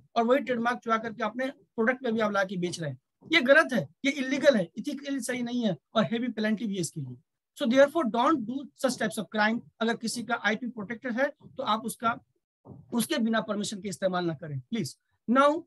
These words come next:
अगर आपके पास trademark इस तरह का आईपी है तो आप क्या करें? Again we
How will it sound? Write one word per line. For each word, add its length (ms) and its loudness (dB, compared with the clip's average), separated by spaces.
अगर 180 2
आपके 320 2
पास 320 -2
trademark 460 -2
इस 140 -10
तरह 140 -4
का 140 -10
आईपी 280 -4
है 60 -4
तो 120 -8
आप 180 -4
क्या 120 2
करें? 280 0
Again 340 2
we 100 -4